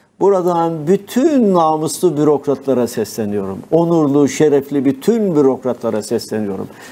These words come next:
Siz bu ülkenin gerçek sahiplerisiniz. Siz devletin gerçek sahiplerisiniz. Siz liyakatli bir devlette, liyakatin egemen olduğu bir devlette çalışmayı hak ediyorsunuz. Sizin hakkınızı, hukukunuzu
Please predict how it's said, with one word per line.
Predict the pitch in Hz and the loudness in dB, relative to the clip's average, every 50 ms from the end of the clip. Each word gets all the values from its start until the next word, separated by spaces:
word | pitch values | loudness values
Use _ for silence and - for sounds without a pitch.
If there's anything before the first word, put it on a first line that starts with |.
| - - - _ _ | -20 -20 -20 _ _
Siz | - - - - 196 226 226 - - - - - _ - | -6 -2 2 2 4 2 2 -2 -6 -10 -12 -10 _ 0
bu | 160 185 160 160 | 0 2 2 2
ülkenin | 139 131 - 143 139 156 175 135 | 0 0 0 0 0 0 0 0
gerçek | 123 127 117 113 - 185 180 - | 0 0 0 0 -2 -2 -2 0
sahiplerisiniz. | - - 131 117 120 127 123 - 131 120 107 104 - - 117 101 95 92 - - - - _ - - - _ | -2 -2 -2 0 0 -2 -2 -2 -4 -4 -4 -6 -8 -8 -10 -10 -10 -12 -14 -16 -18 -20 _ -20 -20 -20 _
Siz | - - - 196 202 156 123 | -4 0 2 2 2 2 2
devletin | 143 135 135 127 143 139 - 160 160 123 | 2 2 2 2 0 0 0 0 0 2
gerçek | 120 123 117 - - 180 180 | 2 0 -2 0 0 0 0
sahiplerisiniz. | - - 151 131 117 117 110 - - 117 104 107 - - 110 104 98 - - - - - - _ - | 0 -2 -2 -2 -2 -2 -4 -6 -6 -6 -6 -8 -10 -12 -12 -12 -14 -16 -20 -20 -20 -20 -20 _ -4
Siz | - - 214 226 160 147 127 | 0 2 2 2 2 0 2
liyakatli | 135 143 135 135 135 - 156 147 - - 240 196 | 2 2 2 0 -2 -4 -6 -6 -4 -2 0 2
bir | 180 175 151 123 113 | 4 2 2 2 2
devlette, | 143 139 131 139 147 139 - - 143 127 117 110 | 2 2 2 0 0 -2 -2 -2 -2 -2 0 0
liyakatin | 117 131 139 143 139 - 165 156 - 214 220 165 | 2 2 2 0 0 -4 -4 -4 -2 -4 -2 0
egemen | 147 143 127 147 147 185 240 262 | 0 0 0 0 0 0 2 2
olduğu | 269 262 226 185 208 190 156 | 4 4 4 4 2 2 2
bir | 165 165 143 | 2 0 2
devlette | 139 151 143 135 139 135 135 - 120 101 - - - _ | 2 2 2 2 0 -2 -2 -4 -8 -8 -8 -18 -14 _
çalışmayı | - - 190 185 170 156 - 160 160 151 139 | -2 0 0 0 0 -4 -2 0 0 0 0
hak | 120 113 139 - - | 0 -2 -4 -2 0
ediyorsunuz. | 139 120 107 123 120 113 - - 117 107 98 - - - - - - _ _ | 0 0 0 0 -2 -4 -4 -6 -8 -8 -8 -10 -16 -20 -20 -20 -20 _ _
Sizin | - - - 226 254 202 208 233 196 147 | -6 0 2 2 2 4 4 2 2 0
hakkınızı, | 123 107 - 143 175 190 - - - 202 202 208 208 196 170 202 262 | -2 -2 -2 0 0 0 -2 -2 0 0 2 2 0 0 0 0 0
hukukunuzu | 202 - 202 202 - 185 185 - - 180 170 165 165 143 135 175 214 | 2 2 0 0 2 0 -2 0 0 0 2 2 0 2 2 2 0